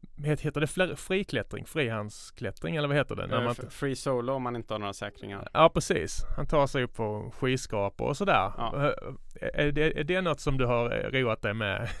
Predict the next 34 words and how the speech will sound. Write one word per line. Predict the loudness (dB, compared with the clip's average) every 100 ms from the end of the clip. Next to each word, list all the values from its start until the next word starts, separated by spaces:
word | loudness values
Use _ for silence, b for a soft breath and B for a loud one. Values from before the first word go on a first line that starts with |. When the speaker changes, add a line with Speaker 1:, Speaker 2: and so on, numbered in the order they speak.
| 0 2
Speaker 1:
<laughs> | 2 2 2 0
Inga | 0 0
tankar | 0 0 -2
på | -2
det? | 0 0 B B B
Speaker 2:
Nej, | 2 4 2
inte, | 0 -2
inte | -4 -4 -4
direkt. | -2 -2 -4 -10
Men | -6 -2
däremot, | -2 -2 -6 -6
man, | -8 -8 -12 -16 -16 -16 -18
många | -10 -4 -2 -2
klättrare, | -4 -6 -4 -4 -4
precis | -6 -8 -8
som | -6
jag, | -2 -2
blir | -2 -2
ju, | -2
blir | -6 -6
ju | -6
såna | -4
här | -6
nördar | -2 -2 -2 -2
och, | -4 -8
och | -12
f-, | -16 -18 -18 -20 -20 -18 -14
liksom, | -12 -10 -6
man | -4
hittar | -4 -2 -2
saker | 0 -2 -2 -4
man | -4 -4
vill | -6 -6
pröv-, | 0 0 0